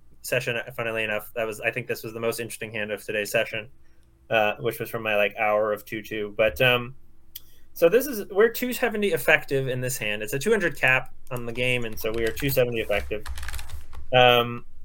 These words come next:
with the main villain here. And there are,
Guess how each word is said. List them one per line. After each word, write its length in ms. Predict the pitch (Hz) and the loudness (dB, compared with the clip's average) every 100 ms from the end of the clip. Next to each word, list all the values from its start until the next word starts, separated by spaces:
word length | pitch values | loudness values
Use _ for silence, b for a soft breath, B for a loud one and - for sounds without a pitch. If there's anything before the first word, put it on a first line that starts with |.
| - - - - - - - | -6 -6 -6 -8 -8 -6 -4
with 260 | 135 131 - | 0 0 0
the 80 | |
main 280 | 117 113 113 | -2 -2 -2
villain 320 | 110 110 110 107 | 2 2 2 -2
here. 320 | 110 101 101 - - - - b b b 170 | -4 -4 -4 -8 -6 -6 -6 b b b 4
And 220 | 180 165 - | 4 0 0
there 240 | 170 233 254 | 6 8 10
are, 320 | 220 202 | 10 8